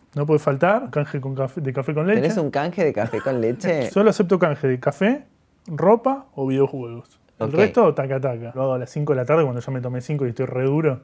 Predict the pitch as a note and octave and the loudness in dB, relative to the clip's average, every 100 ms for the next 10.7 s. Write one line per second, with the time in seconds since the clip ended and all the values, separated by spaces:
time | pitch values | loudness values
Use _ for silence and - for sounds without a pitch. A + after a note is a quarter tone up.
0 | - - D3+ - - A#3 - G#3 G3 G3 | -6 -2 -2 -2 4 4 6 2 4 0
1 | G3 - - G3+ - - - - - - | 2 -2 0 -2 -4 -8 -12 -14 -16 -18
2 | _ D4 F4 F4+ D4+ C#4 A#3 F#3+ A3 G#3+ | _ 2 4 2 2 2 4 4 4 6
3 | C#4+ E4 D#4+ G#3+ D3 C3+ D3 D#3 E3 E3+ | 6 6 4 2 2 0 0 2 4 4
4 | C#3 C3 C3 B2+ D#3+ C#3 C#3 C3+ C#3+ C3+ | 2 0 2 4 2 2 -2 0 0 2
5 | C#3+ D3 E3 C#3+ D3+ F3+ A#3+ A3+ D#3 C#3+ | 0 2 2 2 -2 -2 0 0 0 -4
6 | - C#3 C#3 C3+ C#3+ D#3 E3 C3 B2 C#3 | -4 -6 -4 -4 -2 0 0 0 -4 -4
7 | C#3 C3+ - E3+ E3+ G#3+ B3+ C4 C#4+ C#4+ | -4 -6 -6 -4 0 2 0 -2 -4 -6
8 | _ _ _ _ _ C#3+ C3+ C3 B2+ C3+ | _ _ _ _ _ -8 -6 -4 -4 -4
9 | D3+ A#3 B3+ C4+ C4 B3+ A#3+ - D3 C#3+ | 0 2 4 2 2 0 -2 -10 -12 -6
10 | C3+ C#3+ - C4 B3+ C#4 B3+ | -6 -6 -6 -6 -2 -4 -4